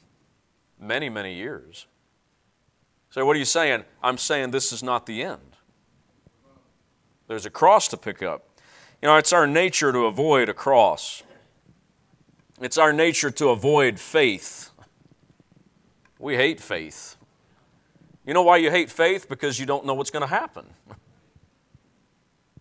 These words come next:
That's the nature of faith, and we hate not being able to know what's gonna happen. That's why, uh, uh, Brother, uh, Brother Legault mentioned earlier, I think it was in his prayer before, before the meal,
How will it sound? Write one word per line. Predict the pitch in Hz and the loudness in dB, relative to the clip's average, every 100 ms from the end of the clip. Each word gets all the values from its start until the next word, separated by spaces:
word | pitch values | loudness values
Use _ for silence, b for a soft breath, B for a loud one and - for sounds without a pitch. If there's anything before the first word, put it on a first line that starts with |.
| _ _ | _ _
That's | 139 165 | 0 0
the | - 139 | -2 -2
nature | 143 208 214 165 165 | 0 0 0 0 0
of | - | 0
faith, | 240 226 180 - | 0 0 0 2
and | 175 | 0
we | 196 214 | 0 2
hate | 151 262 - | 8 8 6
not | 156 156 151 | 2 2 2
being | 156 | -2
able | 147 147 | -2 -2
to | 147 | -2
know | 156 | 0
what's | 156 - | 0 -2
gonna | 185 | -4
happen. | 185 254 - 92 64 _ _ _ b b b b b b _ - - | -2 -4 -6 -14 -18 _ _ _ b b b b b b _ -20 -14
That's | - - | -10 -2
why, | 175 151 | 2 2
uh, | 107 131 127 113 - - - | 2 0 0 -2 -6 -14 -10
uh, | 113 110 | -4 -4
Brother, | 117 139 123 113 | -2 -2 -2 -2
uh, | 107 98 92 90 _ _ - | -2 -2 -2 -8 _ _ -4
Brother | 127 123 | -2 0
Legault | 113 113 139 | -2 0 -2
mentioned | 123 123 113 110 | -2 -4 -6 -4
earlier, | 131 131 104 | -4 -2 -2
I | 101 | -2
think | 135 120 | -4 -12
it | |
was | 101 104 | -12 -10
in | 113 | -10
his | 98 | -12
prayer | - - 147 127 | -10 -4 -2 -2
before, | 101 98 117 104 90 98 | -4 -10 -12 -14 -16 -20
before | 98 - 117 | -18 -10 -10
the | 101 | -10
meal, | 117 139 113 | -10 -6 -6